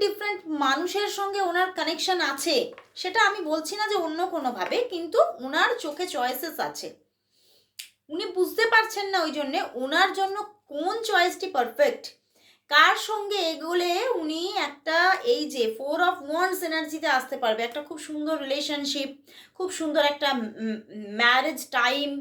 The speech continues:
কবে দে-, কার সঙ্গে দেখতে পাবেন? উনি ঠিক মতো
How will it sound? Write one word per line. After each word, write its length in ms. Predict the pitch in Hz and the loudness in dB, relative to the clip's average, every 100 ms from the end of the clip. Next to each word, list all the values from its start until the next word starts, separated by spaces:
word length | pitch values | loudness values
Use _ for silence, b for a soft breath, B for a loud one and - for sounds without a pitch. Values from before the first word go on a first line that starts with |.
| - | -4
কবে 200 | 302 294 | 0 0
দে-, 200 | 233 - - _ _ - | 0 -4 -10 _ _ -2
কার 160 | 285 285 | 0 0
সঙ্গে 320 | 277 233 208 | -2 -4 -4
দেখতে 260 | 180 180 | -6 -8
পাবেন? 240 | 170 156 165 | -14 -12 -10
উনি 140 | 220 285 | -10 -8
ঠিক 160 | 302 311 254 | -8 -8 -8
মতো 260 | 233 226 | -8 0